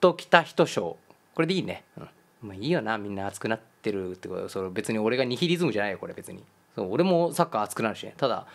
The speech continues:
バロンドールに関しては、いやいや、最初から無理だろっていう、その、一番、「ロドリすげえグッときたよ」っつって。で、「ビニシウスもいいゴール決めてたね」で。うん。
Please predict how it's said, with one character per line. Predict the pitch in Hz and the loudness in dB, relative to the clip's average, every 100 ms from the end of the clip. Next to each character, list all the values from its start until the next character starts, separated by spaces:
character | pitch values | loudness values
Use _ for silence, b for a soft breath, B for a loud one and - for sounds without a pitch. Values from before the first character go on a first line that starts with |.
| B - | B 4
バ | 156 | 4
ロ | 214 | 6
ン | 247 | 4
ド | 269 | 4
ー | |
ル | |
に | 226 | 4
関 | 147 - | 2 2
し | |
て | 107 | 0
は、 | |
い | 143 | 4
や | 156 | 4
い | 139 | 4
や、 | 117 | 4
最 | 156 | 2
初 | 156 | 4
か | 175 | 4
ら | 180 | 4
無 | 185 | 4
理 | |
だ | 151 | 2
ろ | - | 0
っ | |
て | - | -4
い | 92 | -8
う、 | |
そ | 85 | -8
の、 | 92 B B B _ _ _ | -14 B B B _ _ _
一 | - 196 | -4 4
番、 | 226 214 175 - | 4 4 0 -6
「ロ | 120 135 190 | 0 2 4
ド | 233 | 2
リ | 214 | 2
す | 202 | 0
げ | |
え | 226 | 2
グ | 165 | 2
ッ | 165 | 4
と | 240 | 4
き | |
た | - | 8
よ」 | 269 131 | 8 6
っ | |
つ | - | -4
っ | |
て。 | 101 | -2
で、 | 107 | 0
「ビ | 117 156 | 2 2
ニ | 208 | 4
シ | 269 | 4
ウ | 247 | 6
ス | |
も | 220 | 6
い | 196 | 8
い | |
ゴ | 233 214 | 10 8
ー | |
ル | |
決 | 185 | 8
め | 196 | 4
て | 208 | 4
た | 254 | 4
ね」 | 160 147 | 4 2
で。 | 98 87 160 | 0 -6 -4
う | 113 | -2
ん。 | 101 92 | 0 -4